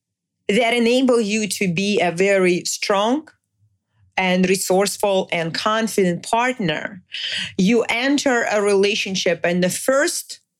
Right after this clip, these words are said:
crisis, the first time there something goes wrong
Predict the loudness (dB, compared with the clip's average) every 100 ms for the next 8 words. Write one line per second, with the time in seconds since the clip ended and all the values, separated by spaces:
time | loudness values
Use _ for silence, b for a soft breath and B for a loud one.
0 | _ -12 -2 0 2 0 -2 -2 -2 -4
1 | -10 B B B B -4 0 0 -2 -8
2 | -8 0 2 2 2 0 -8 -10 -16 _
3 | _ _ -8 -2 0 2 0 0 -2 -2
4 | -2 2 2 4 2 -2 0 0 0 0
5 | 2 4 4 4 4 2 2 0 -4